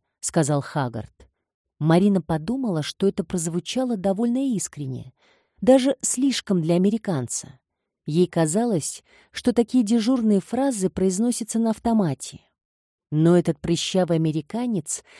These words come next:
удивил ее не только формулировкой, но и сочувствием в голосе. «Нам вообще-то пора», —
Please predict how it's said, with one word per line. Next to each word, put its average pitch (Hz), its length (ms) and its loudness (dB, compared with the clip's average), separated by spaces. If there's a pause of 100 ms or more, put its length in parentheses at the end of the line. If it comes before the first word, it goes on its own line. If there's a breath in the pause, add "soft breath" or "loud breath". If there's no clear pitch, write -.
(140 loud breath)
удивил 233 420 4
ее 233 220 4
не 233 220 4
только 285 420 0
формулировкой, 202 1080 0 (340)
но 254 160 4
и - 160 -2
сочувствием 247 720 0
в 214 40 -4
голосе. 139 640 -2 (600)
«Нам 302 300 2
вообще-то 302 420 2
пора», — 151 420 2